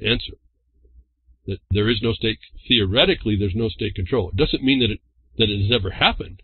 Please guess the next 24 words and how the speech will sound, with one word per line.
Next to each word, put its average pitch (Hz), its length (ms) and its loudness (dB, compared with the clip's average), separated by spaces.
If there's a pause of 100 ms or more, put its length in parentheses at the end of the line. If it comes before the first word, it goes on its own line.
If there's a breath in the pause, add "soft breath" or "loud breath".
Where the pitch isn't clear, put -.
What 104 160 0
it 98 120 0
is, 165 200 4
is 90 140 -2
that 101 180 -2
that's - 440 -2
the 98 180 -4
ism 95 380 0 (360)
that - 180 -2
takes - 280 0
on 98 240 0
that 92 200 -4 (120)
title. 131 340 0 (560)
That 101 80 0
a 98 60 0
lot 131 260 4
of 117 80 -6
people 139 320 -2
that 110 140 2
are 104 80 0
believing 101 480 0
that 90 180 -6
there's 90 200 -4
a, 92 200 -6